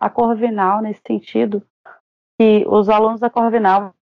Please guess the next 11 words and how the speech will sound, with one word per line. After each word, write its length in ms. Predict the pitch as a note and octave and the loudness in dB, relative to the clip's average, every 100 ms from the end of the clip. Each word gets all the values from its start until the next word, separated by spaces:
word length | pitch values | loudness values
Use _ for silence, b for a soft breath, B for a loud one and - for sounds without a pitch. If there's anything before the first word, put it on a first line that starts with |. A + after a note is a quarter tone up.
| G3+ | -6
eles 380 | G#3+ G3+ G#3+ - | -4 -4 -6 -6
têm 220 | G#3+ G#3 | -6 -4
uma 140 | G#3 | -2
inteligência 800 | G#3+ A3 G#3+ G#3+ G3+ G#3 G3+ - | -2 0 0 0 -2 -6 -6 -4
mais, 600 | G3+ G3 G3 F#3+ F#3 F3+ E3+ _ _ _ _ _ _ _ _ _ _ _ | 0 2 2 0 -2 -6 -8 _ _ _ _ _ _ _ _ _ _ _
em 140 | B3 | 0
geral, 460 | A3+ B3+ G#3+ E3+ E3+ | 2 2 4 2 0
né, 220 | F#3 F#3 | 0 -4
de 160 | F3+ - | -8 -6
forma 280 | G3+ G3 G3+ | -4 -2 -2
mais 360 | G3+ G3 F#3+ | 0 -2 -4